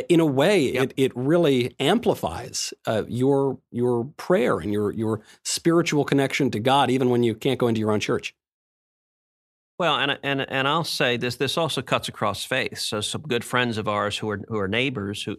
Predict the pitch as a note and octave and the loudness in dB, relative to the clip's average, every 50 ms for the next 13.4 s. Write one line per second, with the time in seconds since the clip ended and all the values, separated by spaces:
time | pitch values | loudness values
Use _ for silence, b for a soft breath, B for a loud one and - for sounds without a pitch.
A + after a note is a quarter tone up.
0 | - A2 G#2+ G#2 G2+ F#2+ G2+ B2 E3+ G#3 F3+ A2 - - - - - _ _ _ | -8 -6 -4 -4 -4 -4 -4 -2 -2 0 -2 -2 -4 -6 -10 -14 -16 _ _ _
1 | _ _ _ _ - A#2 A2 - A2+ A2 - G#2+ A2+ A2 A2 G#2+ - B2+ B2 B2 | _ _ _ _ -10 -8 -4 -4 -4 -4 -2 -2 0 0 0 0 0 0 2 2
2 | B2+ A2 A#2 A2 G#2+ G#2+ G#2+ G2+ G#2 G#2+ G#2 - A#2+ A2 G#2+ A2 A2 G#2+ - G#2+ | 2 2 0 0 0 0 -2 -2 -2 -4 -4 -4 -4 -2 -2 -2 -4 -4 -6 -4
3 | G#2+ G#2 G#2+ - - F#2 G#2 F#2+ E2+ - - - B2+ B2 - - B2+ A2+ G#2+ G2+ | -4 -4 -4 -4 -6 -6 -6 -8 -8 -6 0 0 0 0 2 0 -2 -2 -2 -4
4 | - - E3 G3+ A3+ - - - - _ _ _ _ _ _ _ _ _ - A#2 | -2 -2 -2 -2 -4 -6 -8 -8 -10 _ _ _ _ _ _ _ _ _ -6 -6
5 | A#2 A2+ - - B2+ B2 A#2+ - - - - - C#3 C#3 C#3+ C3+ B2 B2 B2 C3 | -6 -6 -4 -4 -4 -4 -4 -4 -6 -8 -6 -2 0 2 2 2 2 2 4 4
6 | D3 F3+ G3 G#3 D#3+ A2+ G#2+ A2 A2+ G#2+ A2 A2+ A2 A2 A2 G#2+ G#2 G#2+ G#2+ A2 | 4 4 2 0 0 0 0 0 0 2 2 0 2 0 -2 -4 -2 -2 0 0
7 | A2+ A2 G#2 G#2+ G2+ - G#2 F#2+ - A2+ G#2+ G#2 G#2 - - - A2 G2+ F#2 F#2 | 0 0 -2 -4 -4 -6 -6 -2 -2 -2 0 -2 -2 -4 -4 -4 -4 -2 -2 -4
8 | F2 - - C#3+ F3 A#3 B3+ - - - B1 C2+ F#2+ G2 F#2+ - F#2+ G#2+ G#2+ G#2+ | 0 0 0 0 0 -2 -6 -8 -10 -10 -10 -8 -8 -6 -6 -6 -4 -4 -2 -2
9 | G#2 G#2 G#2 - C#3 C#3 C#3 C3 A#2+ A#2 A#2 A2+ - - A#2 A2+ A2+ - - A2 | -4 -4 -2 -2 0 0 0 0 0 0 0 -2 -2 -2 -2 0 0 -2 -4 -2
10 | G#2+ A2 G#2 G2+ A2+ B2 B2+ - - - A2+ A2 A2 G#2+ G#2+ G#2+ A2 A2 - A2+ | -2 -2 -2 0 0 0 0 -2 -2 -2 -2 -2 0 -2 -2 -2 -2 -4 -4 -6
11 | G#2+ G#2 - - _ _ _ _ _ _ _ _ _ - A2 G#2 G#2 G#2 G#2 A2 | -6 -6 -8 -12 _ _ _ _ _ _ _ _ _ -6 -4 -2 -2 0 2 2
12 | A2+ A#2+ A#2 A#2 A#2+ A#2 A2 G2 - - - G#2+ G#2+ G#2+ A2 A2 A2 A2+ G#2+ G2+ | 2 2 2 2 0 0 -2 -4 -8 -6 -2 0 0 2 2 2 2 0 0 -2
13 | G2+ G#2 G#2 A2 G#2+ G2+ G2 | -4 -2 -2 0 -2 -2 -2